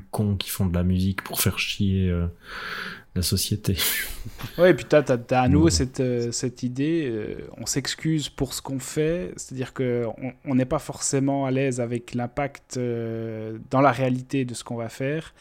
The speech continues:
Speaker 2: mais,
Speaker 1: Mhm.
Speaker 2: euh, bah, Let the Party Begins, donc, euh, amusons-nous avec ça. Donc, je trouve que, euh, le, le film a bien compris ça.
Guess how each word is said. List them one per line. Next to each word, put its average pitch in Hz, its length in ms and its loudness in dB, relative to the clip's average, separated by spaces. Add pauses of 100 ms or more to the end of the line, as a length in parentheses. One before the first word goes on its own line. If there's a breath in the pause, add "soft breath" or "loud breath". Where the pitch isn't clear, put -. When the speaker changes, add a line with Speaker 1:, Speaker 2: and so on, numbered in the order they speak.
(320 loud breath)
Speaker 2:
mais, 135 400 8
Speaker 1:
Mhm. 127 60 4
Speaker 2:
euh, 110 340 -2 (520 loud breath)
bah, 113 220 -2
Let 117 120 -6
the 127 180 -6
Party 123 280 -4
Begins, 127 460 0
donc, 117 240 -10
euh, 110 140 -8 (400)
amusons-nous 135 580 4
avec 151 220 4
ça. 170 240 4
Donc, - 360 -10
je - 140 -10
trouve 170 220 -4
que, - 120 -2
euh, 127 480 0
le, 135 220 0
le 135 160 0
film 170 340 -4
a 123 60 -2
bien 139 200 -2
compris 139 360 -8
ça. 123 260 -6